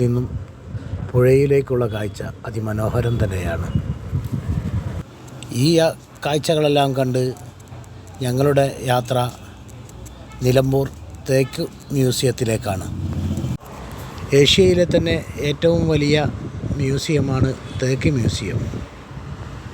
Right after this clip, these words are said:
തേക്ക് മരത്തിൻ്റെ വേരുകൾ ഇതുപോലെ വെട്ടിയൊതുക്കി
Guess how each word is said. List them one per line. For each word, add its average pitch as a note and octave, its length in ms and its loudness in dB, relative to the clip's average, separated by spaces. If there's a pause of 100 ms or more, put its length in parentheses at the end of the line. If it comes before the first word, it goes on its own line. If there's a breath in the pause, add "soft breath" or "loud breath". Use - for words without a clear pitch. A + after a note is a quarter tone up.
(480)
തേക്ക് D#3 340 6
മരത്തിൻ്റെ D#3+ 480 6 (580)
വേരുകൾ C3+ 420 6 (320)
ഇതുപോലെ C3+ 500 2 (800)
വെട്ടിയൊതുക്കി C3+ 760 2